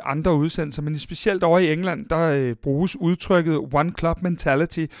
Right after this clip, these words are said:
hvor man sådan ligesom følger klubbens herrehold, kvindehold, ungdomshold. Det vil vi her på Kvartibolt slå et kæmpe slag for i de kommende år. Men kan du ikke lige prøve bare lige at sætte en lille smule ord på det begreb?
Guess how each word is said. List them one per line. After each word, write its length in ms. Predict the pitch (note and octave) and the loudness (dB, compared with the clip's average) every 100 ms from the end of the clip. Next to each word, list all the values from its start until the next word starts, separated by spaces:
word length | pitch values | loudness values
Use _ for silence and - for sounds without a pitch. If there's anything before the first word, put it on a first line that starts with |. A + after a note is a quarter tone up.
| - - | -20 -2
hvor 180 | D#3+ F3+ | 0 2
man 240 | E3+ E3+ | 0 -2
sådan 180 | - E3+ | -4 -4
ligesom 240 | F3 G3 | 0 -2
følger 500 | - - E3 F3 G3+ | -2 0 2 4 4
klubbens 560 | G3+ - E3+ F3 F#3 - | 2 0 0 0 -4 -4
herrehold, 580 | B2+ C3+ D#3+ D#3 D#3 - | 0 2 4 4 2 0
kvindehold, 600 | - E3+ F3 E3 D3+ - | -2 2 2 4 2 2
ungdomshold. 640 | E3 F3 F#3+ E3 D#3 B2+ - - - - | -2 0 -2 -2 -2 -2 -6 -20 -20 -2
Det 140 | E3+ G3 | 4 6
vil 100 | F3+ | 6
vi 100 | F3+ | 6
her 140 | F#3+ | 6
på 340 | - F3 D3+ C#3 | 4 2 2 0
Kvartibolt 500 | - C3+ E3 E3+ D#3+ | -4 -4 0 0 0
slå 240 | - E3 E3 | -2 -4 -4
et 120 | - | -8
kæmpe 400 | - G#3+ G#3 A3+ | -2 0 2 -2
slag 280 | - D#3+ D3+ | 0 -2 0
for 200 | D3+ D#3+ | 0 0
i 160 | E3+ | 0
de 360 | D3 D#3 C#3+ D3 | -6 -10 -10 -8
kommende 360 | - C3+ E3 F3+ | -2 -2 0 -4
år. 320 | - F3+ - - - | -2 -4 -8 -20 -16
Men 80 | C3+ | -4
kan 60 | D#3 | 2
du 60 | |
ikke 120 | G3+ | 4
lige 100 | G#3+ | 2
prøve 300 | - G3 G3+ G3+ | 2 4 4 6
bare 160 | F3 | 4
lige 120 | G3+ G#3 | 4 2
at 60 | |
sætte 420 | - F#3+ E3 D#3+ - _ - | 0 -2 0 -2 -4 _ -8
en 260 | F3+ F3+ D#3+ | -4 -4 0
lille 280 | G3+ A#3 | 0 2
smule 500 | A#3 F#3 D#3+ E3 E3+ | 0 -2 0 2 0
ord 320 | - A#3 - - | 0 0 -2 -2
på 100 | F3 | -4
det 220 | - F3+ | -2 -2
begreb? 480 | F3+ F3 E3 F3 | -2 -2 -4 -6